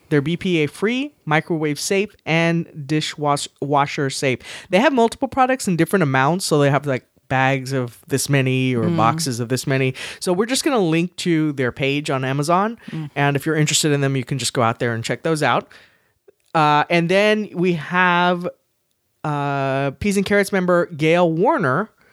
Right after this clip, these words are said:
Speaker 1: recommended Blue Apple. Now, this is really cool. These are little, they look like little blue apples.
Speaker 2: Hmm.
Speaker 1: And what you do is you stick 'em in a crisper drawer, and it's supposed to, you toss one in, and it, it's got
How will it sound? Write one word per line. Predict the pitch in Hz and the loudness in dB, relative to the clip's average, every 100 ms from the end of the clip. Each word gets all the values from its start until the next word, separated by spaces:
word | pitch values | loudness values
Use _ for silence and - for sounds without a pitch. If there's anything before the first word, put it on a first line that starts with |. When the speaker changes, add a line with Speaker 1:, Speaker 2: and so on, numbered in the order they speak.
| _ _ _ _ _ _ | _ _ _ _ _ _
Speaker 1:
recommended | 170 202 214 196 185 170 - | -4 0 2 2 2 -2 -4
Blue | 156 165 220 | 0 2 4
Apple. | 190 131 131 | 4 2 0
Now, | 131 | -2
this | 143 320 - | 0 0 0
is | 440 311 | 0 2
really | 262 214 | 0 0
cool. | - 190 135 - - _ - - | -2 -2 -2 -6 -20 _ -20 -2
These | 196 294 - | 2 2 0
are | 202 | 0
little, | 165 147 214 | 2 0 -2
they | 247 202 | -2 0
look | 214 262 | 0 0
like | 247 180 | -2 -2
little | 156 180 | -4 -2
blue | 190 220 | -2 -2
apples. | 254 - - | -2 -6 -8
Speaker 2:
Hmm. | - 202 165 - - - | -2 -2 -2 -8 -14 -2
Speaker 1:
And | 190 180 | 2 2
what | 190 | 0
you | 185 | 0
do | 160 277 247 226 | 0 2 2 2
is | 185 165 | 0 0
you | 165 170 156 | 0 2 2
stick | - 196 | 0 0
'em | 214 | 2
in | 220 | 0
a | 233 | 0
crisper | - 185 - 151 | 0 -2 0 -4
drawer, | 131 123 127 202 _ _ - _ - | -2 -2 -2 -6 _ _ -20 _ -2
and | 180 | 0
it's | 190 220 | 2 0
supposed | - 285 226 190 - | 0 0 0 0 0
to, | 170 165 170 214 _ _ _ _ _ _ - | 0 2 2 -2 _ _ _ _ _ _ -4
you | 202 | -2
toss | 190 240 262 | 2 0 2
one | 311 | 0
in, | 247 151 190 - | 2 2 0 0
and | 180 180 190 | 0 0 0
it, | 185 - _ _ - | -2 -2 _ _ -4
it's | 180 | -2
got | 233 214 | 0 -2